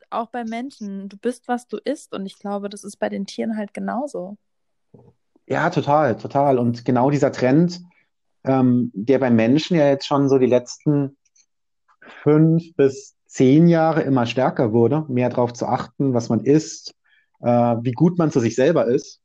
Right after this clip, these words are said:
Speaker 2: nenn ich's mal,
Speaker 1: Ja.
Speaker 2: ähm, der überträgt sich natürlich auch aufs Tier.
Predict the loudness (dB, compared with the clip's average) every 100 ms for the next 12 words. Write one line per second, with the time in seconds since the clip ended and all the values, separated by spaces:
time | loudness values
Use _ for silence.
0 | _ -4 -2 0 -2 -2 -2 -6 _ -14
1 | -10 -8 -2 2 4 2 -2 -12 _ _
2 | _ 0 2 0 0 0 0 -2 0 0
3 | 0 -4 -4 0 2 2